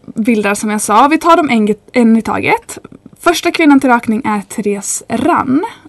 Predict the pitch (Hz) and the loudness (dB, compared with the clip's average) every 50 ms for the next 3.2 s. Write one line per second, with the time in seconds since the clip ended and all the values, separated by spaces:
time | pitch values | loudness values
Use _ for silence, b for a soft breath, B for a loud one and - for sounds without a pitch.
0 | _ - - - 254 240 240 233 233 - _ - 202 202 196 - - 208 202 208 | _ -20 -10 -6 -2 -2 -2 -2 -4 -10 _ -4 -2 -2 -2 -4 -4 -8 -6 -2
1 | 247 254 240 208 190 - - - 208 - - - - - 349 349 - - - - | 0 0 0 -2 -4 -8 -10 -12 -12 -14 -14 -18 -10 -10 -8 -8 -8 -10 -12 -14
2 | - - - - - - - 247 240 233 220 208 208 208 - 233 220 208 - 208 | -16 -20 -20 -18 -10 -4 -2 2 2 4 2 2 0 -4 -4 -6 -6 -2 0 0
3 | 196 196 - | 0 -2 -4